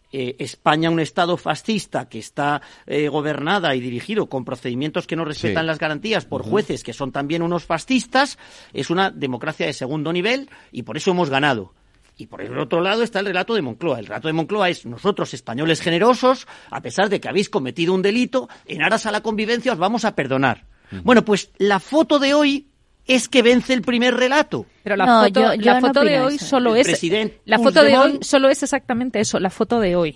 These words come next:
Speaker 3: Y tenemos que intentar no sacarlo
Speaker 1: ¿Y qué va a
Speaker 3: de ese
Speaker 1: pasar?
Speaker 3: contexto.
Speaker 1: Porque esto
Speaker 3: Porque
Speaker 1: empieza
Speaker 3: estamos,
Speaker 1: muy
Speaker 3: no,
Speaker 1: mal.
Speaker 3: pe-, pero estamos pensando que este es
Speaker 1: Todo
Speaker 3: el
Speaker 1: esto
Speaker 3: comienzo.
Speaker 1: comiéndonos ya la amnistía, claro.
Speaker 3: No, pero estamos,
Speaker 1: <laughs>
Speaker 3: estamos cayendo, y, y yo la primera, estamos cayendo en la idea de pensar,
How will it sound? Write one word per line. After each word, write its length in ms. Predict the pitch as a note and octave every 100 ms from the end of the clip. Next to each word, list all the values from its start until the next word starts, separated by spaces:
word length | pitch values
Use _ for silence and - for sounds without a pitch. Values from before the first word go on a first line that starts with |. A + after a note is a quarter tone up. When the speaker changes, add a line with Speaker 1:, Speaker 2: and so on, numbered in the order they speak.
| C#3+
Speaker 3:
Y 100 | A3+
tenemos 360 | G3+ G#3 A#3 -
que 80 | C#4
intentar 460 | B3+ A#3+ A3 A#3 B3+
no 160 | B3
sacarlo 600 | C#4 B3+ - G#3+ G#3+ A3 - C3+
Speaker 1:
¿Y 60 |
qué 160 | - D#3+
va 80 | F3+
a 20 |
Speaker 3:
de 80 | A3
ese 220 | G#3+ B3
Speaker 1:
pasar? 40 |
Speaker 3:
contexto. 520 | A#3 F#3+ F#3 - - C3
Speaker 1:
Porque 240 | A#2 C3
esto 240 | C3+ G#3
Speaker 3:
Porque 160 | G3 G3
Speaker 1:
empieza 140 | A3 B3+
Speaker 3:
estamos, 260 | B3+ D#4
Speaker 1:
muy 80 | C4+
Speaker 3:
no, 120 | C4+
Speaker 1:
mal. 100 | G#3+ F3+
Speaker 3:
pe-, 100 | -
pero 120 | G3+
estamos 280 | F3+ A3 D4
pensando 540 | E4 D4+ D#4 D4+ D#4+ - -
que 200 | G3+ -
este 240 | G#3+ -
es 40 | C4
Speaker 1:
Todo 60 | E3+
Speaker 3:
el 40 |
Speaker 1:
esto 160 | - -
Speaker 3:
comienzo. 340 | F3 G3 G#3
Speaker 1:
comiéndonos 140 | F3+
ya 100 | E3
la 80 | D3+
amnistía, 440 | C#3+ C3+ C4 C#3+ B2+
claro. 200 | G3 A#3
Speaker 3:
No, 160 | A3+ G3+
pero 120 | G3+
estamos, 300 | B3+ C4+ -
Speaker 1:
<laughs> 80 | -
Speaker 3:
estamos 360 | G#3 C4 E4
cayendo, 540 | - C4 B3+ C#4 B3 A4 -
y, 180 | F3+ -
y 160 | G3
yo 120 | F3 F3+
la 100 | G3
primera, 320 | F#3+ D#3 D#3
estamos 280 | F#3 A3 C4
cayendo 320 | C#4 B3 C4
en 180 | C4+ A#3
la 100 | F#3
idea 320 | F#3 G#3 A#3
de 80 | A3
pensar, 460 | F#3+ F3+ - F3+